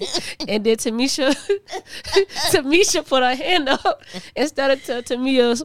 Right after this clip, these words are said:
punching her hand, she had punched in her face and she had posted it on Facebook.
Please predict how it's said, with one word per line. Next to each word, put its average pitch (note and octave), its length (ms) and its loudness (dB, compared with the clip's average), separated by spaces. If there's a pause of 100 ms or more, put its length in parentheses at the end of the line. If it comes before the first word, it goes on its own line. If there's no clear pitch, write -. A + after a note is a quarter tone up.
(100)
punching C4 320 2
her G#3 120 4
hand, A#3+ 300 2
she B3+ 160 -6
had - 140 -6
punched A3 220 -4
in G3 100 -2
her F#3+ 120 -4
face F#3+ 420 0 (100)
and G#3+ 120 0
she G#3+ 200 -2
had F3 140 -6
posted F#3+ 360 -6
it F3 80 -8
on E3 140 -6
Facebook. D3+ 480 -6